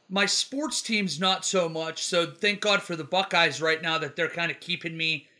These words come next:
sane, 'cause all my other professional sports that are going on right now, between everything going on with the Raiders, the Penguins are terrible, and then I'm a nascar guy, so Denny Hamlin even lost his thing last night. So it's been a rough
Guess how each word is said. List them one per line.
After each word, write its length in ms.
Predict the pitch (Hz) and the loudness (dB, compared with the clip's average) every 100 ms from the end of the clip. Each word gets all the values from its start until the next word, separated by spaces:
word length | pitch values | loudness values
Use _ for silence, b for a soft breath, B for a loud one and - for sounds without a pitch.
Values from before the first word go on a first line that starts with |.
| b b | b b
sane, 720 | - - 226 214 190 165 147 b b b | -8 2 4 4 2 -2 -6 b b b
'cause 160 | 185 | -4
all 200 | 175 208 | 0 2
my 180 | 208 202 | 4 6
other 220 | 208 196 | 8 6
professional 500 | 185 165 202 190 190 | 0 0 0 0 -2
sports 340 | 170 - 190 - | -8 -4 -2 0
that 100 | 175 | 0
are 40 | |
going 280 | 151 175 170 | 0 0 2
on 180 | 180 196 | 2 2
right 220 | 190 175 | 2 2
now, 160 | 170 165 | 2 -2
between 380 | 151 - 180 170 | -4 -4 0 0
everything 340 | 165 156 175 | 0 -2 -2
going 240 | 160 170 | 0 0
on 80 | 160 | 0
with 100 | 156 | -4
the 80 | 151 | -4
Raiders, 600 | 147 165 165 165 156 - b b b - | 2 2 4 2 0 -6 b b b -6
the 100 | 160 | -6
Penguins 520 | - 180 190 180 156 | -2 0 0 0 0
are 220 | 160 - _ | -2 -4 _
terrible, 760 | - 190 185 165 170 170 170 B B B | 2 4 6 4 2 4 2 B B B
and 100 | 180 | 0
then 100 | 180 | 4
I'm 140 | 180 185 | 4 4
a 40 | |
nascar 520 | 170 180 180 - 165 151 | 4 6 6 4 0 2
guy, 200 | 151 160 | 2 2
so 160 | 185 | 0
Denny 260 | 143 185 165 | 2 4 4
Hamlin 320 | 185 180 160 | 0 0 -2
even 220 | 160 156 | -2 -2
lost 280 | 160 160 - | -2 -2 -2
his 200 | 233 220 | -4 -2
thing 240 | 180 165 | 0 0
last 340 | 160 156 151 - | 0 0 0 0
night. 180 | 165 156 | -4 -2
So 120 | 240 | -4
it's 100 | - | -2
been 200 | 349 320 | 2 4
a 40 | |
rough 420 | 208 180 220 - | 2 2 0 0